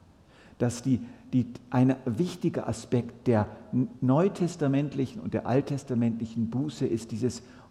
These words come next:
Umkehren. Das heißt, ich ändere etwas. Ich mache etwas. Ich höre mit etwas auf,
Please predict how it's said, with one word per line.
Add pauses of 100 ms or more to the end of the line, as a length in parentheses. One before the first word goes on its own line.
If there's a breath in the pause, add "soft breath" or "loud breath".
(100)
Umkehren.
Das
heißt,
ich (200)
ändere
etwas. (420 soft breath)
Ich
mache
etwas. (220 loud breath)
Ich
höre
mit
etwas
auf,